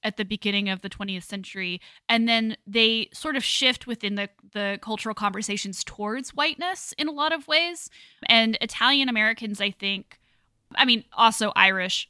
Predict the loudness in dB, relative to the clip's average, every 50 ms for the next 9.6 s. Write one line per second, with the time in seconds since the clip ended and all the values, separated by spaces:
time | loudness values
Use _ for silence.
0 | _ _ 8 8 8 8 8 4 0 0 0 -2 -2 -2 -2 -2 -4 -4 -6 -8
1 | -10 -10 -10 -10 -8 -8 -10 -2 2 6 6 6 6 4 2 0 0 2 0 0
2 | -2 -6 -6 -4 -2 0 0 2 4 4 2 2 4 4 4 4 4 4 2 0
3 | 2 2 2 2 2 2 0 -2 2 4 4 4 4 4 0 0 4 4 4 4
4 | 4 0 -4 -2 -2 -2 -2 -2 -4 -4 -6 -8 -8 _ -4 -2 0 2 2 2
5 | 2 0 -6 -8 -8 -8 -8 -8 -10 -8 -6 -4 -4 -4 -4 -6 -6 -6 -4 -2
6 | -2 -2 0 0 0 0 -2 -4 -6 -6 -10 -10 -10 -12 -12 -12 -10 -8 -8 -8
7 | -8 -10 -14 -18 -20 -20 -20 _ _ _ 0 0 2 4 6 6 6 6 6 4
8 | 4 2 0 -4 -6 -4 -4 -4 -6 -4 -2 0 0 0 0 -2 -6 -8 -8 -8
9 | -8 -6 -4 -2 -2 -2 -2 -4 -6 -8 -8